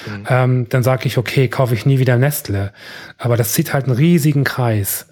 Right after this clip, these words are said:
Speaker 2: Ähm,
Speaker 1: Ja.
Speaker 2: und die Kreise werden immer größer und, ähm, im Endeffekt fragt man sich, was kann ich denn überhaupt noch kaufen, äh, wenn ich nur noch Fair Use und, und so weiter halt, äh, konsumieren möchte? Dann bleibt nicht mehr so viel über, oder?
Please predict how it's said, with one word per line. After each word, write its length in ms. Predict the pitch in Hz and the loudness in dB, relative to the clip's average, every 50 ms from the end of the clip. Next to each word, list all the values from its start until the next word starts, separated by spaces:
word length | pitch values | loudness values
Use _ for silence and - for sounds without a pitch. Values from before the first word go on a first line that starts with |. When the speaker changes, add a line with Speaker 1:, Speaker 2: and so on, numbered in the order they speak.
| - | -4
Speaker 2:
Ähm, 300 | 127 123 117 120 120 120 | -2 0 0 0 0 -2
Speaker 1:
Ja. 180 | 120 104 101 95 | -2 -4 -6 -6
Speaker 2:
und 420 | 101 - - - - - - - | -8 -10 -12 -14 -16 -14 -10 -10
die 60 | 127 | -6
Kreise 480 | - - - 135 151 180 170 156 160 143 | -6 -2 -2 0 2 2 2 2 2 4
werden 200 | 151 147 139 139 | 4 2 2 2
immer 240 | 139 170 185 190 170 | 2 2 4 4 4
größer 680 | 139 131 127 156 190 202 - - 127 135 156 175 185 | 2 2 2 4 2 2 2 2 2 4 4 2 2
und, 360 | 170 147 135 139 139 139 - - - | 2 2 2 2 2 0 -2 -2 0
ähm, 240 | 135 127 127 143 165 | 2 2 2 0 0
im 120 | 147 156 | -2 0
Endeffekt 360 | 151 143 160 156 - 160 147 - | 0 2 2 2 0 -2 -2 -2
fragt 220 | - - 147 - | -2 -4 -2 0
man 80 | 151 139 | 0 0
sich, 180 | 131 131 - | 0 0 0
was 180 | - 139 - - | 0 -2 -2 0
kann 120 | - 151 | 0 0
ich 80 | 135 - | 0 0
denn 80 | - | 0
überhaupt 540 | 135 127 117 127 104 - - 139 190 - - | -2 0 0 -2 -2 0 0 0 0 0 0
noch 220 | 180 165 143 - - | 0 0 0 -2 -6
kaufen, 600 | - - 151 151 160 156 - - 120 127 143 151 - - - - - - - - - | -2 0 2 2 2 2 0 0 0 2 0 -2 -4 -10 -18 -18 -18 -18 -20 -6 0
äh, 160 | 127 127 120 | 0 2 2
wenn 100 | 127 135 | 4 2
ich 160 | 135 110 - | 2 2 2
nur 80 | 151 151 | 4 4
noch 180 | 165 165 156 | 4 4 2
Fair 340 | 147 - - - 143 139 131 | 2 -2 0 2 2 4 4
Use 540 | 127 127 143 160 170 175 165 - - - - | 4 4 4 6 6 4 4 2 -2 -6 -2
und, 320 | - 135 127 123 120 117 | 0 0 2 2 0 -2
und 140 | - - 135 | -2 -2 0
so 160 | 113 127 117 | 0 0 0
weiter 300 | 110 120 120 117 123 117 | 2 2 2 2 2 2
halt, 300 | 110 110 113 113 110 - | 2 2 2 2 0 0
äh, 180 | - 123 113 110 | -2 -2 -2 -2
konsumieren 480 | 107 - 131 117 113 110 117 139 151 143 | 0 0 0 2 2 4 4 4 4 4
möchte? 240 | 120 113 107 - 117 | 2 0 -2 -2 -2
Dann 160 | 104 104 104 | -2 0 0
bleibt 220 | 107 120 120 - | 0 0 0 0
nicht 120 | 131 110 - | -4 -2 0
mehr 100 | 147 147 | 2 2
so 100 | 147 160 | 2 2
viel 180 | - - 131 | 0 0 -2
über, 240 | 160 165 120 104 98 | 0 0 0 0 -2
oder? 220 | 95 98 113 147 | -2 -4 -6 -6